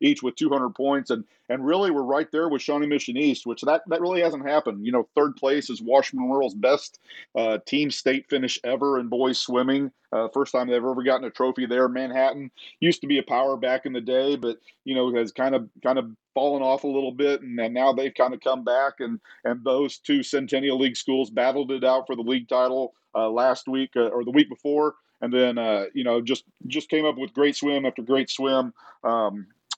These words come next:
on, on Saturday at the, uh, at the state meet. Rural actually comes away with two individual state champions. Uh, Brogan Meyer, you know, his teammate Will Powell set the league meet record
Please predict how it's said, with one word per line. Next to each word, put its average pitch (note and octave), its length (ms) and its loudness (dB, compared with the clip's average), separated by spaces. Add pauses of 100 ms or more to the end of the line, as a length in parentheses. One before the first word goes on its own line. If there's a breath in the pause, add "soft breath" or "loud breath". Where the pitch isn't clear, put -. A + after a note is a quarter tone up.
on, A#2 280 2 (160)
on A2 200 2
Saturday A#2+ 580 0
at A2 120 -4
the, G#2+ 220 0
uh, G2+ 160 0
at G2+ 100 2
the A#2 80 -6
state A#2+ 340 -2
meet. A#2 300 0
Rural C3+ 480 0
actually C3 400 0
comes C3+ 240 -4
away B2 220 2
with A#2+ 240 -2
two D3 400 2 (360 soft breath)
individual C#3+ 560 0
state C3+ 360 -2
champions. C3+ 680 0
Uh, A2+ 160 0
Brogan C#3+ 400 -2
Meyer, C3+ 440 -2 (400 soft breath)
you C#3 100 -2
know, C3 100 4
his C#3+ 220 -2
teammate D#3 400 -2
Will D3 220 0
Powell D3+ 320 -2
set - 340 0
the B2+ 140 2
league B2+ 360 -2
meet A#2+ 240 -2
record B2 460 0